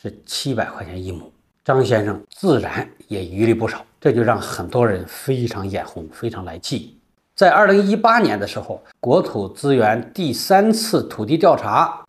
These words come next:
把这片地认定为耕地。原来呢是草地、饲料地，村民和村委会都清楚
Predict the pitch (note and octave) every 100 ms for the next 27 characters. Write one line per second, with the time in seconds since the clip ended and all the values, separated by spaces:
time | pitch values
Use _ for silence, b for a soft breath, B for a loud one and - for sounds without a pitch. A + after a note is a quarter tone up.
0 | _ A2 G#2+ E3+ D#3 D#3 - D#3+ G2 -
1 | C3+ D3+ B2 C3+ A#2 A2+ A2+ - F3+ F3+
2 | E3 - - _ _ - G#3 B3+ A2+ E3+
3 | F3 B2 G#2+ - D3+ - - A#2+ - -
4 | D3+ - - A3 A3 E3+ - A2 - _
5 | - C4+ A#3+ G3+ G#3 G3+ G#3 F3 D#3+ D#3+
6 | B3 D#4 - - A#2 A2+ -